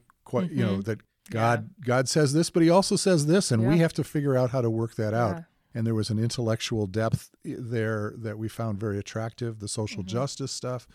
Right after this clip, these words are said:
Speaker 1: Um, and what we didn't, what I didn't know was drawing me is, is I think ultimately the Eucharist.
Speaker 2: Hmm.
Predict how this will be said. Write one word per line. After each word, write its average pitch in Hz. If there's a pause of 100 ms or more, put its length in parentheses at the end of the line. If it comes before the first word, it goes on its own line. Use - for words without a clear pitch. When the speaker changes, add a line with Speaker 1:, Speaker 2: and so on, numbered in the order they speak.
(260)
Speaker 1:
Um, 113 (120)
and 135
what 143
we 135
didn't, 156 (200)
what 131
I 117
didn't 135
know 110
was 110
drawing 104
me 98
is, 98
is 113 (200)
I 107
think 113
ultimately 101
the 92
Eucharist. 104 (280)
Speaker 2:
Hmm. 180